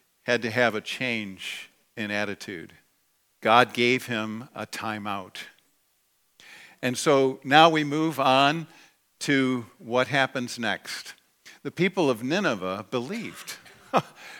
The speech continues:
So Jonah goes to the city. He goes to the city and he enters through the gate, and Nineveh was such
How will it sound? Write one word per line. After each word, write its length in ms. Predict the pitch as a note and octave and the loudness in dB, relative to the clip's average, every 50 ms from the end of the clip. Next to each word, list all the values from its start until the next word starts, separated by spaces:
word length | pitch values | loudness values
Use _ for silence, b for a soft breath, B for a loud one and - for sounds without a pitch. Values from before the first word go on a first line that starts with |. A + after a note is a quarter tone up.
| B | B
So 160 | B - F#3 E3 | B 4 4 4
Jonah 440 | C3+ - D#3 G3+ B3 C#4+ C#4+ B3+ | 4 6 8 8 8 8 6 4
goes 520 | F3+ B2+ - E3+ G3 A3+ B3 C4+ B3 F#3+ - | 2 4 8 8 10 10 10 8 4 0 -2
to 140 | - - E3+ | -2 -2 -2
the 100 | D3+ C#3 | -2 -2
city. 580 | - - - G3+ G#3 - B2 G#2 G#2 B2 C#3+ - _ _ _ _ _ _ _ _ _ _ B B B B B B | -4 0 2 2 4 4 2 0 -2 -2 -6 -10 _ _ _ _ _ _ _ _ _ _ B B B B B B
He 140 | B B F3+ | B B 4
goes 360 | - F3+ G3+ A#3+ C#4+ C4+ G#3+ - | 10 12 12 12 12 8 4 2
to 120 | - B3 | 0 2
the 140 | G3 F#3+ F3 | 4 2 2
city 560 | - - - F3 D#3 C3 C#3 D3+ E3+ E3 - - B B B B B B B B | 2 2 4 4 4 6 4 2 2 0 -6 -16 B B B B B B B B
and 240 | - D#3 D#3+ D#3 C#3+ | 8 8 8 8 8
he 240 | C3+ D#3+ F3 E3+ - | 6 2 2 2 4
enters 500 | G3+ F#3+ A#3+ A#3 - B3+ C#4+ - - - | 4 4 4 4 2 0 0 0 -2 -4
through 220 | - G#3 G3+ G3 | -2 0 0 2
the 80 | E3+ E3 | 2 2
gate, 380 | - E3 D#3+ D#3 D3 C#3+ B B B B B B B B | 4 6 6 6 6 4 B B B B B B B B
and 440 | - C#3+ C#3+ C#3+ C#3 C#3 C3+ C3 B2+ - - _ _ _ _ _ _ _ _ _ _ - | 4 6 8 8 8 6 4 0 -4 -8 -14 _ _ _ _ _ _ _ _ _ _ -8
Nineveh 680 | D3 D3 D#3 E3 G3 C4 C#4+ C4 F3+ B2 B2+ A#2+ A#2+ | -4 -2 0 2 6 6 8 8 8 6 6 6 6
was 220 | B2 B2 B2 B2 - | 4 2 0 -2 -2
such 440 | - - - G3 A3 A3 - - | -2 2 6 6 6 6 4 -4